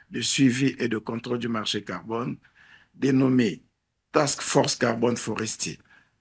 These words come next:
en application de l'article cent quatre-vingt-six de la loi Suvisé. Le gouvernement, disais-je, peut désormais statuer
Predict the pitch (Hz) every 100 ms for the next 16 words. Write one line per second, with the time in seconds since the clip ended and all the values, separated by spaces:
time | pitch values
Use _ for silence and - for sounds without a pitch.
0 | _ _ - 127 127 - 127 131 143 147
1 | 123 120 117 - 123 110 170 165 131 131
2 | 123 127 - 117 104 104 117 117 120 120
3 | - 151 120 107 87 78 _ _ _ _
4 | _ _ _ - 113 101 110 123 120 127
5 | 120 98 82 95 101 135 131 127 - _
6 | _ _ _ _ _ _ _ _ _ -
7 | 185 165 147 135 135 - 151 - - 165
8 | 160 120 104 92